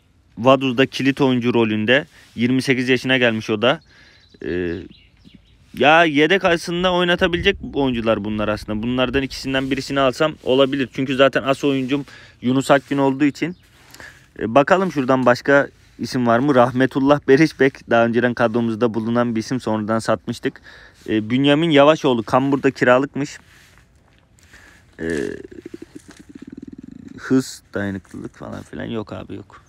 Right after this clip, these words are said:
Yok. Bu, bence bu transfere gerek yok. Ee, ne yapalım abi? Emre Mor'a teklifte bulunalım mı ya? Emre, Emre Mor'u kadromuza katmış oluruz.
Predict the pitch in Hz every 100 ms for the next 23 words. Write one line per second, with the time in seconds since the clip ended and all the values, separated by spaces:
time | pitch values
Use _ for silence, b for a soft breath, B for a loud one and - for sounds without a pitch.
0 | - 107 107 - _ _ - 107 104 -
1 | - _ _ _ - 101 98 95 101 101
2 | 101 - 95 95 - b b b b -
3 | 110 101 98 113 - _ b b b b
4 | - - 67 69 60 64 50 50 _ -
5 | 107 131 170 180 165 175 170 131 139 143
6 | 147 151 151 160 151 160 151 156 165 196
7 | 180 147 151 135 135 147 107 131 135 139
8 | 143 147 143 131 139 135 143 147 151 151
9 | 123 107 -